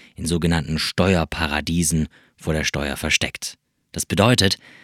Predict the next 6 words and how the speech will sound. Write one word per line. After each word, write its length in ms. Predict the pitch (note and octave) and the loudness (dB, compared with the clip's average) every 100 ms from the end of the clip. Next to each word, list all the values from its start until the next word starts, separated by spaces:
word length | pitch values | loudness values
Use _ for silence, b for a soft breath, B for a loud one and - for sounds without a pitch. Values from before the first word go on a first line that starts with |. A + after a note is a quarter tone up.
| B | B
dass 180 | E2+ - | 0 2
den 160 | E2+ | 2
Staaten 440 | D#2+ - G2+ - F2+ | 2 4 2 2 0
circa 460 | - F2+ - E2+ - | 2 2 2 -4 4
einhundertachtundvierzig 1600 | B2+ C3+ A#2+ A2 F#2+ - A#2 - - G2+ - F#2+ F2+ - E2+ E2 | 6 8 8 8 6 2 -2 0 4 4 4 -2 0 0 -2 0
Milliarden 680 | D2+ C#2+ D2+ E2 F2 F2 | -2 -2 0 0 2 2